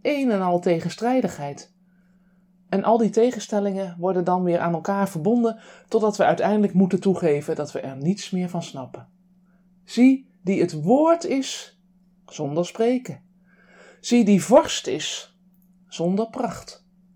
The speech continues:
Zie die het al is, maar met gebreken. Zie die het licht is in de nacht.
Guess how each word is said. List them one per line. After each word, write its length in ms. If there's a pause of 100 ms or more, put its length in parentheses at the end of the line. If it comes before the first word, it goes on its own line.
(760)
Zie 500
die 220
het 260
al 420
is, 600 (640)
maar 200
met 180
gebreken. 720 (840)
Zie 260
die 160
het 100
licht 360
is 340
in 200
de 80
nacht. 580